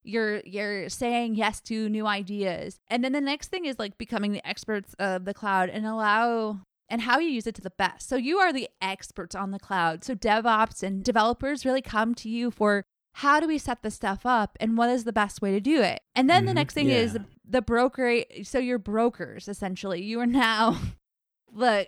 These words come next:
Speaker 1: the brokers, and you're handing stuff back and forth. So you wanna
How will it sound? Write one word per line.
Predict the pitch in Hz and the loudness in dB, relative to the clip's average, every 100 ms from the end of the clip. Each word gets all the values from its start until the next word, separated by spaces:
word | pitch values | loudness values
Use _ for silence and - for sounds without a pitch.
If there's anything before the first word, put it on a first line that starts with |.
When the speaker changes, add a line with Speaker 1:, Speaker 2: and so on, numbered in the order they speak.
| - | -6
Speaker 1:
the | 208 220 | -6 -4
brokers, | 202 220 233 226 220 214 | -2 0 0 0 -4 -4
and | 214 | -8
you're | 190 | -8
handing | 214 233 233 220 | -4 -2 -2 -2
stuff | - 185 | -4 -6
back | - 175 - | -6 -8 -8
and | 196 | -8
forth. | 339 359 214 _ _ _ - | -2 0 0 _ _ _ -12
So | 302 | -4
you | 294 | 0
wanna | 311 370 320 233 185 | 2 2 0 -2 -4